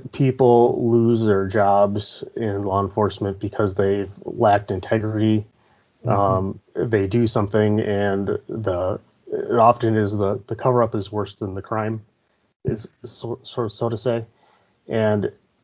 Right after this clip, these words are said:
Speaker 1: you know, if you lie about something, especially as a police officer,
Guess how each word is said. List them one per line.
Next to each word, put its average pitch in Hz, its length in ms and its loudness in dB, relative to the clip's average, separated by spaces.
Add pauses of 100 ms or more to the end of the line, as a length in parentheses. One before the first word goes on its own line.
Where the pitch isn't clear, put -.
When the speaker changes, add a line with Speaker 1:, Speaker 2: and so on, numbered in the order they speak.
(540)
Speaker 1:
you 143 120 0
know, 117 100 0
if 107 120 -4
you 117 80 0
lie 139 220 8
about 127 280 2
something, 120 540 -6 (920)
especially 117 420 -8
as 104 60 -6
a 101 60 -8
police 127 240 -2
officer, 104 600 -2